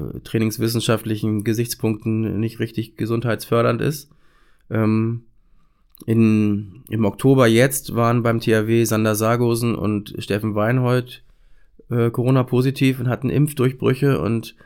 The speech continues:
der T H W musste weiterspielen, hatte dann auch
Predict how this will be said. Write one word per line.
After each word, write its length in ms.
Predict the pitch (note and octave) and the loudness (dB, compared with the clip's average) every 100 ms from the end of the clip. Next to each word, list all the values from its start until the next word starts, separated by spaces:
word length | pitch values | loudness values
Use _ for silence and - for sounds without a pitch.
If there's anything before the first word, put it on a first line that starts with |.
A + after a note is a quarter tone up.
| - _ - | -20 _ -12
der 80 | - | 0
T 140 | B2+ | 4
H 80 | A2+ | 6
W 120 | A#2+ | 6
musste 360 | A#2+ A#2+ - A2+ | 6 4 2 4
weiterspielen, 840 | A2+ B2 C3 - C3+ C#3 C#3 A#2+ | 4 4 0 0 2 4 4 4
hatte 220 | B2 A2+ A#2 | 0 -2 -2
dann 440 | A2 A2+ A#2+ A#2 | 0 0 0 -2
auch 260 | G2 A2 | -2 -4